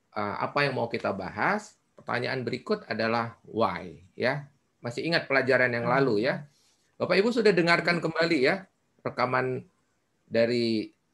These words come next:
Speaker 1: Retail Zoom S yang perdana. Sudah saya bagikan, eh, edisi full, bahkan edisi fullnya sudah saya bagikan hari Sabtu, ya. Bagi Bapak Ibu yang baru pertama kali bergabung hari ini, eh, saya mengucapkan selamat datang.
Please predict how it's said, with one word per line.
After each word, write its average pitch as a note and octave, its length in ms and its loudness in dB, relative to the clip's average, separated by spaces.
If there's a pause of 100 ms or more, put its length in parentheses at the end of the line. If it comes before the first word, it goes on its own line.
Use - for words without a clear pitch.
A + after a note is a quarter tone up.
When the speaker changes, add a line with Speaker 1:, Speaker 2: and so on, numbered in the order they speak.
(140)
Speaker 1:
Retail A#2+ 400 -2
Zoom A#2+ 240 -2
S B2 260 -6
yang A2 380 -4 (240)
perdana. G#2+ 640 -2 (640)
Sudah A#2 320 2
saya A2+ 240 0
bagikan, G#2+ 640 -4 (240)
eh, G2+ 320 -6
edisi G#2 560 -6
full, C3 400 0 (160)
bahkan A#2 240 -4
edisi G#2+ 320 -4
fullnya A2+ 320 0
sudah A2 240 -4
saya G2+ 320 -4
bagikan G2+ 480 -6
hari G2+ 160 -6
Sabtu, G2 640 -6
ya. A#2+ 240 -2 (320)
Bagi A#2+ 360 -2
Bapak A#2 280 2
Ibu A#2+ 200 -2
yang D3+ 280 -6 (240)
baru C3 400 2
pertama D#3 400 0
kali C#3 200 0
bergabung A#2+ 520 0
hari B2 320 0
ini, G3 280 2 (520)
eh, G2+ 160 -4
saya A2 200 -2
mengucapkan G#2 480 -4
selamat G2 400 -6
datang. B2 340 -2